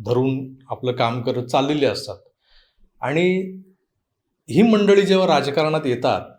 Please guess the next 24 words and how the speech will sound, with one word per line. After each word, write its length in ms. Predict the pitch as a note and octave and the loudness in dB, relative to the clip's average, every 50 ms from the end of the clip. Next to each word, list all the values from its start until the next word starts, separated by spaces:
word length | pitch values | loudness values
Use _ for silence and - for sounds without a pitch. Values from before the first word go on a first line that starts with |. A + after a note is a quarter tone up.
| _ _ _ _ _ _ _ _ _ _ _ _ _ _ _ | _ _ _ _ _ _ _ _ _ _ _ _ _ _ _
आणि 320 | - G#2+ A2 A#2+ B2 B2 | -10 -8 -8 -6 -4 -4
राजकारण 540 | B2 B2 A#2+ A#2+ - - C#3+ C#3 C#3+ C#3+ - | -2 -2 -2 -4 -4 -4 -4 -4 -4 -4 -4
करू 220 | - C3 C3+ E3 D#3+ | -2 0 0 0 0
पाहतात, 420 | D#3 C3 A#2 A2 - A2 G2 F#2 - _ _ _ _ _ _ _ _ _ _ _ _ _ _ _ - | 0 0 -2 -2 -4 -8 -10 -12 -12 _ _ _ _ _ _ _ _ _ _ _ _ _ _ _ 0
तेव्हा 160 | C3+ C#3+ D#3 | 0 2 2
त्यांचं 840 | D3 D#3 D3 D3 D3+ D3 D3 - - F#3+ F#3 F#3+ F#3+ G3 G3 F#3+ | 2 2 2 2 0 -4 -4 0 2 4 4 4 4 2 0 0
राजकारणाबद्दलचं 1300 | D#3 C#3 C3 B2 B2 A#2+ - - D#3 D3+ D#3+ D#3+ D#3+ D3+ D#3 D3 - D#3+ D#3 D3+ D3+ - D#3 D3+ D3 A#2 A2 | 0 0 0 0 0 -2 -2 -2 -2 -2 0 -2 -2 -2 -2 -2 -2 -2 -2 -2 -2 0 0 0 0 0 -4
ज्ञान 240 | A#2+ A#2+ A2 G#2 F2+ F2 E2 - _ - | -4 -4 -4 -4 -6 -10 -14 -18 _ -6
हे 180 | A#2+ C3+ C3+ | -4 -4 -4
किती 640 | C3+ - C3 C3 C#3+ C#3 C#3 C#3 C3+ C3+ C#3 - _ _ _ _ _ _ _ _ _ _ _ _ _ _ _ _ _ C3+ G#2+ - | -4 -6 -8 -6 -6 -4 -4 -4 -4 -6 -8 -12 _ _ _ _ _ _ _ _ _ _ _ _ _ _ _ _ _ -14 -6 -2
गाढ 240 | A#2 A#2 C3+ C#3+ B2+ | 0 2 2 2 0
आहे, 220 | A2 G#2 G#2 F#2+ | 0 -2 -4 -6
किती 320 | - - A#2+ A2+ - B2 A2+ | -10 -12 -14 -12 -10 -10 -10
प्रगाढ 560 | - - - - A#2 G#2 G#2+ A#2 B2+ B2 A#2 | -10 -12 -10 -8 -6 -4 -2 0 0 0 0
आहे, 220 | G2+ F#2 F#2+ F#2+ | -2 -4 -6 -10
किती, 540 | F2+ _ A#2 A2 - B2+ B2 B2+ B2+ B2 B2 _ _ _ _ _ _ _ - | -14 _ -16 -14 -10 -10 -10 -10 -10 -14 -18 _ _ _ _ _ _ _ -10
अ, 140 | A#2 A2+ A2+ - - | -8 -8 -8 -8 -4
खोलवर 680 | - C#3+ C#3+ D3 D#3+ E3 E3 E3+ E3 D#3+ - - - - - - - _ - | 0 2 2 4 4 4 4 4 2 2 -2 -6 -14 -18 -20 -20 -20 _ -10
त्यांनी 380 | C3+ B2 - D3 C3+ C#3 C#3 C#3 | -8 -6 -2 -2 -2 -2 -2 -2
ते 460 | C#3 C#3+ C#3+ C#3+ C#3 C3+ C3 - - - _ - | 0 2 4 4 4 4 0 -2 -8 -14 _ -10
संज्ञापित 520 | - - B2 A2 A2+ C3+ C#3 B2+ C3 C#3 - - | -6 -4 -4 -2 -2 -2 -2 -2 -2 -4 -4 -2
केलेलं 280 | - B2+ A#2+ B2 B2 A#2+ | -2 -2 -2 -2 -2 -2
आहे, 140 | A2+ A2+ A#2+ | -2 -2 -2
याबद्दल, 440 | C3+ D3 D#3 F3 D#3+ D#3 F#3 G3 | -2 -2 -2 -2 -2 0 2 0